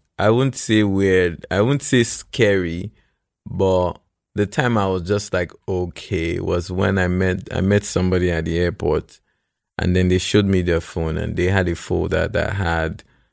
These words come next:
like, over five thousand pictures of me.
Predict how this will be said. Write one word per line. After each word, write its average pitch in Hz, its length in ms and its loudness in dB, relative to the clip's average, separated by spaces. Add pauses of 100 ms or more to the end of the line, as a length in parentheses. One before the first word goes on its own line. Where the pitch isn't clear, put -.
(120)
like, 73 360 -2
over 87 300 2
five 85 380 -2
thousand 80 500 -4
pictures - 420 -4
of 76 180 -4
me. 78 300 -2